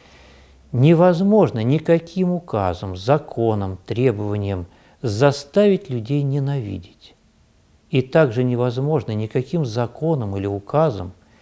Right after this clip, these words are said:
или решением там, на самых высоких кругах власти заставить людей любить. Невозможно. Это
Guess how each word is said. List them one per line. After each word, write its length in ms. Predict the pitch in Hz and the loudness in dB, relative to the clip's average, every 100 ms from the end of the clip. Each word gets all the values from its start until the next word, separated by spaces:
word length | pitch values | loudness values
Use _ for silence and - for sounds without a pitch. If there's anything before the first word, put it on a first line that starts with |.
| _ _ _ _ _ _ | _ _ _ _ _ _
или 180 | 127 123 | 0 4
решением 800 | 110 98 - 110 143 147 123 104 | 4 0 -4 2 2 4 0 -2
там, 240 | 95 95 | -4 -4
на 100 | 98 | -4
самых 440 | 98 160 170 147 - | -2 0 0 -2 -4
высоких 460 | 113 - 110 101 - | -6 -4 -4 -6 -8
кругах 420 | 107 104 98 - | -6 -4 -4 -4
власти 520 | 104 101 90 - 101 _ _ _ _ _ _ _ - | -4 -4 -4 -16 -20 _ _ _ _ _ _ _ -12
заставить 840 | 107 113 104 - - 156 123 - 107 | -4 -2 -4 -8 -6 -4 -4 -8 -10
людей 400 | 98 123 139 - - | -8 -8 -8 -12 -12
любить. 680 | 117 101 - 113 - - _ _ _ _ _ _ _ _ _ _ - | -10 -10 -12 -16 -16 -20 _ _ _ _ _ _ _ _ _ _ -10
Невозможно. 720 | 175 180 92 98 87 82 _ _ _ _ _ _ _ _ _ | -6 -4 -6 -10 -14 -16 _ _ _ _ _ _ _ _ _
Это 600 | 151 156 156 - 143 143 | 2 2 2 0 0 0